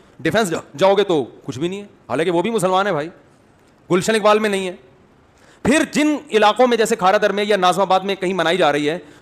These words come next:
तो भी पूरे नाजमाबाद में नहीं है। एक गली झंडों से भरी हुई होगी, दूसरी गली में एक झंडा भी नहीं लगा हुआ होगा। हमारी गली में नहीं होता, एक घर में होगा, दूसरे घर में नहीं है। फिर जिस गली में झंडे लगे हुए हैं, उसमें भी पूरी गली में नहीं है,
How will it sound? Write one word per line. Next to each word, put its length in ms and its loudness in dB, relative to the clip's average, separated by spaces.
तो 100 4
भी 80 2
पूरे 300 2
नाजमाबाद 420 4
में 100 0
नहीं 160 -2
है। 140 -12
एक 240 2
गली 260 2
झंडों 240 0
से 100 2
भरी 180 0
हुई 100 0
होगी, 220 2
दूसरी 280 -2
गली 180 2
में 260 0
एक 240 2
झंडा 240 0
भी 60 2
नहीं 100 0
लगा 140 0
हुआ 120 -2
होगा। 200 -12
हमारी 260 2
गली 180 2
में 320 -2
नहीं 180 -2
होता, 220 -4
एक 140 2
घर 140 2
में 100 2
होगा, 160 4
दूसरे 260 0
घर 120 2
में 100 -2
नहीं 160 -6
है। 60 -8
फिर 100 2
जिस 220 -2
गली 180 0
में 100 2
झंडे 260 2
लगे 220 4
हुए 100 2
हैं, 60 2
उसमें 200 0
भी 40 -16
पूरी 200 2
गली 140 4
में 100 2
नहीं 140 2
है, 220 -6